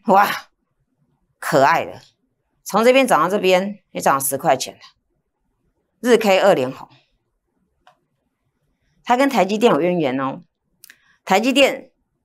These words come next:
是晶圆代工，上面有一个I C设计，那这个它有丢给台积电，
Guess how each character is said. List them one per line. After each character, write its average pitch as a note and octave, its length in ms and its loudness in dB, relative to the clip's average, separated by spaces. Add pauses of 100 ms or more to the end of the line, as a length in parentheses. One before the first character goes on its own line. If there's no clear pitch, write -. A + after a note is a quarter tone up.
是 A#3+ 180 2
晶 G#3+ 220 -2
圆 E3+ 160 2
代 E3+ 160 2
工， D#3 360 -4 (380)
上 B3 240 -2
面 G3 260 -4
有 D3+ 120 0
一 D#3+ 40 0
个 F3 100 0
I E3 140 0
C F3+ 160 -8
设 E3 220 -2
计， C#3 380 -10 (720)
那 A3+ 220 2
这 B3+ 200 2
个 - 300 0 (220)
它 G#3 100 0
有 F3+ 100 4
丢 F#3 160 2
给 C#3 340 -2
台 - 140 -8
积 C3+ 140 -10
电， D#3 180 0